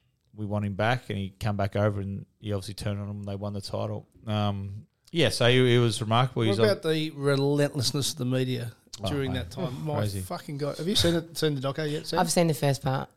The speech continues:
Speaker 2: Yeah.
Speaker 3: Yeah, I've
Speaker 2: I
Speaker 3: gotta catch up, but I'm
Speaker 2: During,
Speaker 3: sick
Speaker 2: during,
Speaker 3: of it.
Speaker 2: as you said, the, the
Speaker 1: Yeah.
Speaker 2: kick in the World Cup.
Speaker 1: Yeah.
Speaker 2: Yeah.
Speaker 1: And they, you forget, 'cause you forget that
Speaker 2: Fucking hell.
Speaker 1: they missed, they lost on penalties. So, like, why do you blame the blokes that missed the penalties, you know?
Speaker 2: Yes. Yes.
Speaker 3: Yeah.
Speaker 1: Um,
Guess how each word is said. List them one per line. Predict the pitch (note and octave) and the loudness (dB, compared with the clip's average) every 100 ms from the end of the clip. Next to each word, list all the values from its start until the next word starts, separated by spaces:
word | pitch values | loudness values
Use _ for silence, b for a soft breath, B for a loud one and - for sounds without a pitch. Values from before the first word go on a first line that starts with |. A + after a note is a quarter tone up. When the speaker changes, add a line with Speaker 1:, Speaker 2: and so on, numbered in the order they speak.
| _ | _
Speaker 2:
Yeah. | F3 E3 | -6 -2
Speaker 3:
Yeah, | D3+ C#3 C#3+ | 0 0 -2
I've | D3+ | -2
Speaker 2:
I | |
Speaker 3:
gotta | E3+ E3 | 0 0
catch | D3+ - D3 | -2 -6 -10
up, | - | -10
but | - | -14
I'm | D#3 | -14
Speaker 2:
During, | C#3+ G3 F3 | -2 2 2
Speaker 3:
sick | D#3 - | 2 0
Speaker 2:
during, | D3+ C#3+ | 2 4
Speaker 3:
of | B2+ | 2
it. | |
Speaker 2:
as | A2+ | 0
you | |
said, | A2 B2+ | -2 -2
the, | A#2+ | -6
the | A2+ B2+ | -4 -4
Speaker 1:
Yeah. | |
Speaker 2:
kick | B2 C3 | -4 -6
in | |
the | B2 | -8
World | B2 A2+ | -8 -8
Cup. | - B2+ A#2+ _ _ _ - | -8 -8 -8 _ _ _ -6
Speaker 1:
Yeah. | C#3+ B2+ A2+ - | 2 4 2 -4
Speaker 2:
Yeah. | D#3+ D#3+ B B B B B - | -10 -10 B B B B B -2
Speaker 1:
And | E3 | 2
they, | F3 F3+ | 2 2
you | F#3 | -2
forget, | - F#3+ F3 D#3+ | -2 0 0 0
'cause | D3 | -4
you | |
forget | D3+ E3+ F#3 F3+ | -4 0 2 4
that | D3 C#3 - | 2 2 -4
Speaker 2:
Fucking | - - - | -16 -16 -6
hell. | - - - C#3 | -6 -4 -2 2
Speaker 1:
they | C#3+ | 4
missed, | D#3+ C#3+ | 4 4
they | D#3 C#3+ | 4 6
lost | D#3+ - | 4 4
on | C#3 | 0
penalties. | - C3+ C#3+ G#2+ | 4 4 4 0
So, | - A#2+ A#2 | 2 4 6
like, | A#2+ | 6
why | C#3 | 6
do | D3 | 4
you | C#3 | 0
blame | A#2+ A2+ A2+ | -2 -2 -2
the | G#2+ | -2
blokes | A2 G#2+ - | -2 -2 -2
that | G#2+ - _ _ _ _ _ | -4 -4 _ _ _ _ _
missed | A2 - | -6 -4
the | |
penalties, | F#2+ A2+ B2 F#2 E2+ | 0 0 2 -2 -4
you | F#2+ | 0
know? | G2 | 0
Speaker 2:
Yes. | - - - _ _ | 0 -8 -20 _ _
Yes. | D#3 B2+ - - | -4 -4 -4 -10
Speaker 3:
Yeah. | D#3+ D3+ B2 A2 G#2 | -10 -6 -2 2 2
Speaker 1:
Um, | G#2 G2+ | 0 -6